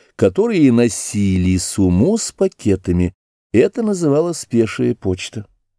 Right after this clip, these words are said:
Плата за эту службу назначалась невеликая, рубля полтора в месяц, на своих харчах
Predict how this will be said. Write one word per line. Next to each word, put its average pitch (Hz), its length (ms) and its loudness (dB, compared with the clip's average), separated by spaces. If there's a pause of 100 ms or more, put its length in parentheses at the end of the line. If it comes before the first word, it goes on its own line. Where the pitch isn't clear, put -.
(920)
Плата 127 560 2
за 90 140 -4
эту 95 300 -2
службу 95 560 0
назначалась 95 720 0
невеликая, 98 760 0 (300)
рубля 127 500 2
полтора 104 600 -2
в 92 80 -6
месяц, 98 480 -4 (260)
на 107 140 2
своих 143 400 -2
харчах 95 720 -2